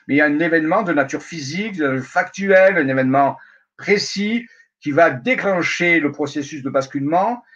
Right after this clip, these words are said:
euh, pour passer en quatrième densité pour l'humanité, eh bien, soit l'humanité le fera, soit elle le fait pas. Et si elle le fait pas, eh bien, elle sera remplacée par une autre, euh, pas forcément l'humanité, une autre civilisation, comme ça s'est déjà fait,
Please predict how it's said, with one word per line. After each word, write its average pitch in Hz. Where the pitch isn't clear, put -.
euh, 147
pour 135
passer 151
en 143
quatrième 147
densité 143
pour 139
l'humanité, 131
eh -
bien, 165
soit 233
l'humanité 180
le 143
fera, 175
soit 185
elle 147
le 135
fait 180
pas. 202
Et 147
si 190
elle -
le -
fait 151
pas, 262
eh -
bien, 143
elle 143
sera 170
remplacée 135
par 139
une 139
autre, 143
euh, -
pas 135
forcément 214
l'humanité, 143
une 147
autre 214
civilisation, 151
comme 233
ça 190
s'est -
déjà 127
fait, 277